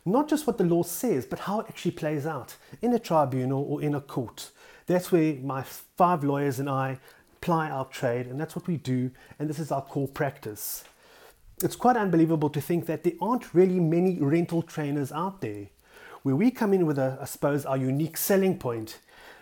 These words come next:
is that we know the law, I'd like to think, and more importantly, we practice this law daily. So we tell you not just what is gonna happen in a court,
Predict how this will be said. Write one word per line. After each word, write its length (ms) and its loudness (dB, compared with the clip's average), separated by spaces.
is 180 0
that 320 -2
we 160 4
know 220 8
the 140 6
law, 380 2
I'd 160 -6
like 180 -4
to 80 -12
think, 400 0
and 120 0
more 120 6
importantly, 720 2
we 320 0
practice 580 -2
this 220 -8
law 200 4
daily. 640 0
So 160 -2
we 120 4
tell 280 6
you 240 6
not 240 2
just 240 -4
what 380 -2
is 100 -2
gonna 220 -2
happen 340 -4
in 140 -2
a 40 -6
court, 420 -6